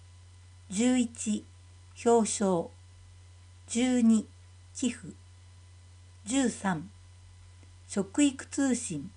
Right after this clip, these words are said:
ボリューム十七。十四、ワクワククッ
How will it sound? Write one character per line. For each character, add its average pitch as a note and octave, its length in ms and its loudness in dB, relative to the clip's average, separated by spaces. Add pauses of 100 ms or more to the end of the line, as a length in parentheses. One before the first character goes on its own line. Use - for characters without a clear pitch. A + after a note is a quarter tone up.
(180)
ボ F3+ 120 2
リ A3 140 2
ュ B3+ 140 0
ー - 20 2
ム G#3+ 160 4
十 A3+ 300 0
七。 G3+ 320 2 (1600)
十 B3+ 300 2
四、 E3+ 280 0 (600)
ワ E3+ 160 2
ク C#4+ 100 2
ワ C#4 140 8
ク C#4 120 -2
ク - 140 -4
ッ B3 40 -6